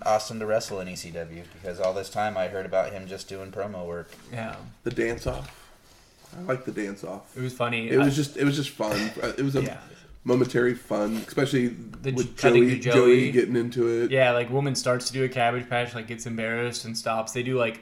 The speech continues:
Speaker 2: a really sh-, both they, I think Scorpio and Rocco do, like, a shitty robot. <laughs> It's like a,
Speaker 3: Yeah.
Speaker 2: the bad robot. It's like they're trying to do the robot, but they both suck at it. It feels more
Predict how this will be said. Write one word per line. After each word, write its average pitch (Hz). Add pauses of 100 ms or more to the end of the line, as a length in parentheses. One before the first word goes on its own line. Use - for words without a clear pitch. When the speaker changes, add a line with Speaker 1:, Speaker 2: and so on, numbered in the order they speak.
Speaker 2:
a 120
really 110
sh-, - (920)
both 131
they, 123 (640)
I -
think 131
Scorpio 123
and 107 (840)
Rocco 113
do, 113
like, 107 (480)
a 113 (280)
shitty 117
robot. 107
<laughs> -
It's -
like 117
a, 113
Speaker 3:
Yeah. 113 (180)
Speaker 2:
the 135
bad 123
robot. 120
It's -
like 123
they're 123
trying 120
to 123
do 120
the 113
robot, 117
but 107
they -
both -
suck -
at -
it. - (1000)
It 143
feels 170
more 139